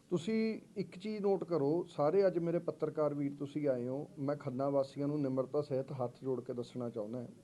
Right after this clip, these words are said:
ਕਿ ਦੇਖੋ, ਜੇ ਅਸੀਂ ਬੋਲਦੇ ਹਾਂ, ਸੱਚ ਬੋਲਦੇ ਹਾਂ, ਫਿਰ ਇਹ ਤਕਲੀਫ ਬਹੁਤ ਮੰਨਦੇ ਨੇ। ਪਰ ਉਰੇ ਨਗਰ ਕੌਂਸਲ ਅੱਜ ਵੀ ਪ੍ਰਧਾਨ ਹੈ ਜਿਹੜਾ, ਉਹ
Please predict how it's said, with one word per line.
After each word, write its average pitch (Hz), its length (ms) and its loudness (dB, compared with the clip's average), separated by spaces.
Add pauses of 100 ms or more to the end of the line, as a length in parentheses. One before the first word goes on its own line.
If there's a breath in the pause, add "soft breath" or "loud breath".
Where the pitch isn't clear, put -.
(640)
ਕਿ 185 80 4
ਦੇਖੋ, 165 340 6 (920)
ਜੇ 160 220 8
ਅਸੀਂ 190 200 2
ਬੋਲਦੇ 165 440 4
ਹਾਂ, 170 140 2 (240)
ਸੱਚ 143 320 0
ਬੋਲਦੇ 170 440 2
ਹਾਂ, 180 100 2
ਫਿਰ 170 200 0
ਇਹ 196 80 4
ਤਕਲੀਫ 156 400 0
ਬਹੁਤ 139 260 4
ਮੰਨਦੇ 104 340 -4
ਨੇ। - 60 -16 (1080)
ਪਰ 185 140 10
ਉਰੇ 202 440 8
ਨਗਰ 185 340 4
ਕੌਂਸਲ 170 520 2 (600)
ਅੱਜ 147 200 2
ਵੀ 170 340 2 (180)
ਪ੍ਰਧਾਨ 170 440 6
ਹੈ 147 80 2
ਜਿਹੜਾ, 156 280 4
ਉਹ 156 480 4